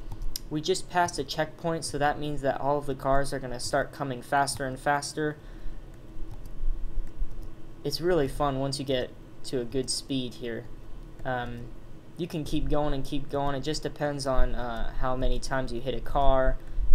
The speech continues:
and, uh, and the time left. Each checkpoint adds a little bit of time to the clock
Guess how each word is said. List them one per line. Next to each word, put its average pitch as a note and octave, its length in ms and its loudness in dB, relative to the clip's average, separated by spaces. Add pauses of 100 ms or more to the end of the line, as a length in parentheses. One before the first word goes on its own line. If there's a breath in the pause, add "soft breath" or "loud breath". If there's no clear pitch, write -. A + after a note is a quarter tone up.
and, A#2 460 8
uh, A#2 320 0 (240)
and A#2+ 140 -4
the A#2 80 -8
time B2 360 -6
left. A#2+ 460 -6
Each C#3+ 240 -6
checkpoint C#3+ 600 0 (120)
adds C3 220 0
a C3+ 60 -2
little C3 200 -2
bit B2+ 140 -2
of A2 100 -10
time C#3 360 -4
to C#3 120 -8
the B2 120 -6
clock D3+ 480 -4